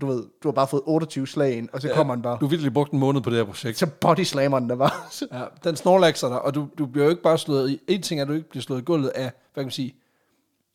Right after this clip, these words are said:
Speaker 2: af bokseren, du bliver slået ihjel, eller slået i gulvet af bronzerepræsentationen
Speaker 1: Ja.
Speaker 2: af bokseren,
Speaker 1: En, en,
Speaker 2: som er død.
Speaker 1: en replika
Speaker 2: Ja,
Speaker 1: af
Speaker 2: præcis.
Speaker 1: <laughs> Men det dør han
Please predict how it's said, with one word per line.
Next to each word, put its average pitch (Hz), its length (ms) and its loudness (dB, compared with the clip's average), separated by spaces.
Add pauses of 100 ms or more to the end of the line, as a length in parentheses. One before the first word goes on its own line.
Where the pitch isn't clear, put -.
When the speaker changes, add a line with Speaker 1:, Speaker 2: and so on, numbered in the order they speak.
(140)
Speaker 2:
af 151 120 0
bokseren, 180 380 4
du 113 80 -8
bliver 123 160 -8
slået 131 360 0
ihjel, 143 360 -2 (340)
eller 123 180 -2
slået 131 240 -2
i 127 40 -2
gulvet 151 320 2
af 131 200 -2 (600)
bronzerepræsentationen 147 1400 4
Speaker 1:
Ja. 131 60 0
Speaker 2:
af 120 60 -6
bokseren, 156 340 4
Speaker 1:
En, 151 40 2
en, 147 40 0
Speaker 2:
som 143 160 2
er 139 60 6
død. 160 320 2
Speaker 1:
en 139 200 -4
replika 214 460 -2 (220)
Speaker 2:
Ja, 143 80 0
Speaker 1:
af 143 200 4
Speaker 2:
præcis. 135 420 0
Speaker 1:
<laughs> 196 80 2 (1160)
Men 156 140 -2
det 220 120 -8
dør 247 160 4
han 117 240 -6